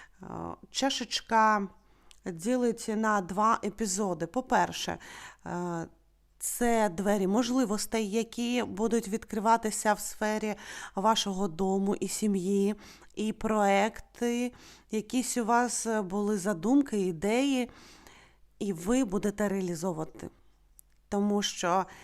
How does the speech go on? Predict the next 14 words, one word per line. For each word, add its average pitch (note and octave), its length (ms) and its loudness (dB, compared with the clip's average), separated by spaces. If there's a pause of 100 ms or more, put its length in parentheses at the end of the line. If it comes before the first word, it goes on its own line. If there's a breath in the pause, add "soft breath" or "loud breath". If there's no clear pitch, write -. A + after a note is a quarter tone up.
(240 loud breath)
ці G#3 300 -4
перспективи, G#3 680 -6
вони G#3 320 2
нарешті F3 760 -2
з'явилися F3+ 600 -4
в E3 60 -8
ваших D#3 400 -4
руках. - 500 -10 (920 loud breath)
Якась G3 420 0
задумка, G#3+ 640 4
якийсь F3+ 420 -2
проект A3 480 0
довго F3+ 600 2
відкладали, G3 880 2